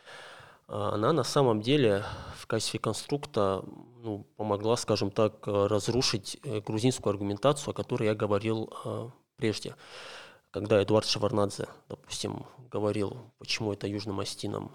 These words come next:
значит, здесь можно, вы говорите, что можно,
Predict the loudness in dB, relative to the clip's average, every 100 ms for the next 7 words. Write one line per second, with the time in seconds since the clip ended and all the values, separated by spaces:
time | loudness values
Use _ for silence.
0 | -18 _ _ _ _ -14 -12 -12 _ _
1 | -14 -10 -4 -2 -2 -2 -8 -10 _ _
2 | -20 -8 -4 -4 -6 -8 -6 -6 -6 -8
3 | -12